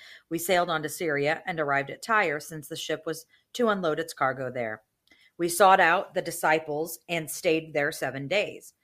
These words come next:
Through the Spirit, they told Paul not to go to Jerusalem. When our time had come to an end, we left to continue our journey,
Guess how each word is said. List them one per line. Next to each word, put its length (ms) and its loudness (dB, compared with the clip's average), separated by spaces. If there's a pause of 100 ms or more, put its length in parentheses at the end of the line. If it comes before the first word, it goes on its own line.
(400)
Through 140 2
the 120 0
Spirit, 440 -2
they 100 0
told 340 -2
Paul 220 -2
not 280 -6
to 60 -18
go 140 -4
to 140 -8
Jerusalem. 600 -4 (380)
When 120 -4
our 100 6
time 300 2
had 180 -6
come 220 -2
to 140 -10
an 120 -6
end, 280 -4
we 120 -4
left 320 -2
to 80 -6
continue 460 -6
our 100 2
journey, 460 -6